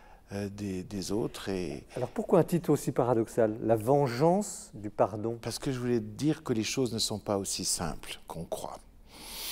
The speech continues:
Speaker 1: Parce que le pardon, ça peut avoir des tas de couleurs.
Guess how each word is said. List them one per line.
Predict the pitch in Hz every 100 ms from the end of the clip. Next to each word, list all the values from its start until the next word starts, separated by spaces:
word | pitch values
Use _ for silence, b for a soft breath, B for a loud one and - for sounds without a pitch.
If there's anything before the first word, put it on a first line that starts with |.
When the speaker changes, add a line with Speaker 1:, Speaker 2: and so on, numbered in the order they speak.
| B B B B
Speaker 1:
Parce | 143
que | - 180
le | 170
pardon, | 165 131 135 165
ça | 180 139
peut | 139
avoir | 120 113
des | 113
tas | - 147
de |
couleurs. | - 113 92 - - -